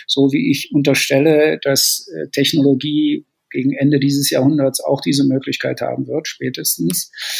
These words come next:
Ähm, aber das heißt ja nicht, dass, äh, das Leben eines Affens deswegen A, signifikant anders geworden ist zu dem, bevor der Mensch da war,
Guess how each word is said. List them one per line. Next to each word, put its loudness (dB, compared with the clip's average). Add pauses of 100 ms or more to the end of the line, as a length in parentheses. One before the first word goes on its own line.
(320)
Ähm, 4
aber 4
das 4
heißt 2
ja 6
nicht, 2
dass, 2
äh, 0 (800)
das -4
Leben 2
eines 0
Affens 0
deswegen 2
A, 0 (120)
signifikant 0
anders 2
geworden 0
ist 0
zu -4
dem, 0 (320)
bevor -2
der 4
Mensch 2
da -6
war, 0